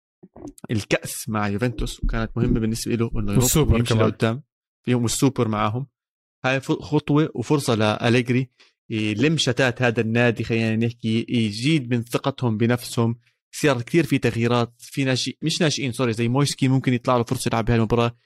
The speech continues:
Speaker 1: يحسن ويمر ب-، بطاقة إيجابية، خصوصا بالتشامبيونز ليج داخلين على مباراة بين قوسين سهلة. إذا بيكونوا طالعين من فوز بالكأس، فوز بالتشامبيونز ليج، بدخل على الربع نهائي، بيصير،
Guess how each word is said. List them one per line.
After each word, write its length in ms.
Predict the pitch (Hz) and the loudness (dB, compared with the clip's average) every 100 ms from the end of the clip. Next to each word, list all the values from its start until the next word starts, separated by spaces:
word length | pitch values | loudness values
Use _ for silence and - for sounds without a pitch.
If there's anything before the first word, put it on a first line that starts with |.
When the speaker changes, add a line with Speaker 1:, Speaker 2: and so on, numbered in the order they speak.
| _ 123 | _ -6
Speaker 1:
يحسن 540 | 131 127 - 120 117 | -4 -4 -2 -2 -2
ويمر 380 | 123 117 135 131 | -4 0 2 2
ب-، 220 | 120 117 113 - - - - _ _ _ - | 2 2 0 -6 -18 -16 -20 _ _ _ -2
بطاقة 640 | 127 120 117 - 156 - - | 2 4 2 0 0 0 0
إيجابية، 480 | 131 135 151 165 | 2 4 4 4
خصوصا 600 | 139 131 156 147 147 151 151 - 143 - - | 2 2 2 2 0 0 -4 -14 -20 -20 -14
بالتشامبيونز 840 | 123 120 107 - 147 139 139 117 | -6 -6 -6 -2 0 0 -2 2
ليج 160 | 139 127 | 2 4
داخلين 280 | 120 131 131 | 2 2 0
على 160 | 120 | 2
مباراة 300 | 127 123 135 | 2 2 2
بين 280 | 113 123 151 | 2 2 0
قوسين 540 | - 147 - 147 147 127 | 0 -2 2 2 2 -2
سهلة. 520 | - 139 131 139 151 123 | 0 2 4 2 0 -4
إذا 140 | 113 | -2
بيكونوا 300 | 107 117 143 | -2 -2 -2
طالعين 280 | 135 127 135 | 0 0 0
من 80 | 127 | 0
فوز 240 | 139 127 | 0 0
بالكأس، 500 | 127 - 131 - - - - _ - | -2 -2 -4 -4 -14 -14 -16 _ 0
فوز 200 | 143 143 | 2 2
بالتشامبيونز 580 | 139 - 139 131 123 135 | 0 0 0 0 0 2
ليج، 160 | 131 - | 2 0
بدخل 280 | 131 - 139 | -4 -2 0
على 100 | 131 | 2
الربع 240 | 139 139 127 | 2 0 2
نهائي، 300 | 127 143 135 | 2 0 0
بيصير، 420 | 127 143 127 | 0 0 0